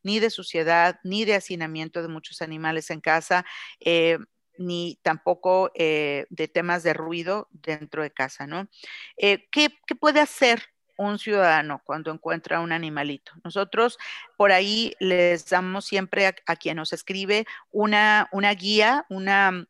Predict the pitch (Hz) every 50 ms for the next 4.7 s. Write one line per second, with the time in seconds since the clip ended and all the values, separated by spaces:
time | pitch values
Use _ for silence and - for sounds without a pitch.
0 | _ - - 185 190 180 - 202 - - 180 170 - 165 160 170 185 196 220 254
1 | 311 - - 196 170 170 - - 190 - - 180 170 - 185 185 180 - - 233
2 | 240 - - - - 196 196 190 - 196 170 170 170 165 165 175 196 247 311 381
3 | 359 - - 175 175 - 185 196 208 - - 208 214 - - - 180 165 - 175
4 | 170 165 160 151 151 175 190 208 202 226 254 294 320 -